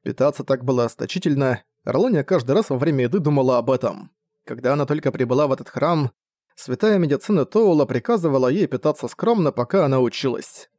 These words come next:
Она говорила, что правильная диета помогает в воспитании воина, что еда помогает лучше многих лекарств в этом деле.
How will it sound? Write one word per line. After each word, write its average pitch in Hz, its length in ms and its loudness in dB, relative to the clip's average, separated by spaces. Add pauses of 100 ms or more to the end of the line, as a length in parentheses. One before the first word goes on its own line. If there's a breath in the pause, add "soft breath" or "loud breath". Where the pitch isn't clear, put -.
(160)
Она 139 240 -4
говорила, 151 400 2
что - 160 -4
правильная 147 520 2
диета 151 280 0
помогает 131 460 0
в 120 40 -8
воспитании 127 500 -2
воина, 139 500 0 (380 soft breath)
что - 220 -4
еда 214 220 2
помогает 147 500 0
лучше 233 260 -2
многих 143 320 -2
лекарств 156 400 -2
в 135 60 -2
этом 127 280 0
деле. 127 440 -2